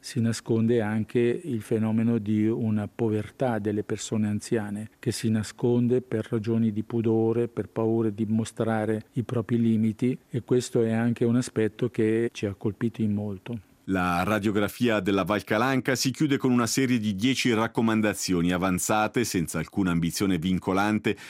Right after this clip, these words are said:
Speaker 2: dal laboratorio di Schürch all'indirizzo delle autorità politiche locali, dalla necessità di sviluppare luoghi di incontro al sostegno dei microprogetti innovativi,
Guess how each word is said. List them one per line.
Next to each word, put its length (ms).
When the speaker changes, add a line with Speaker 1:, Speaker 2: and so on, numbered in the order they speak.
Speaker 2:
dal 220
laboratorio 560
di 100
Schürch 460
all'indirizzo 680
delle 200
autorità 500
politiche 540
locali, 560
dalla 340
necessità 640
di 140
sviluppare 640
luoghi 300
di 120
incontro 720
al 220
sostegno 520
dei 200
microprogetti 880
innovativi, 760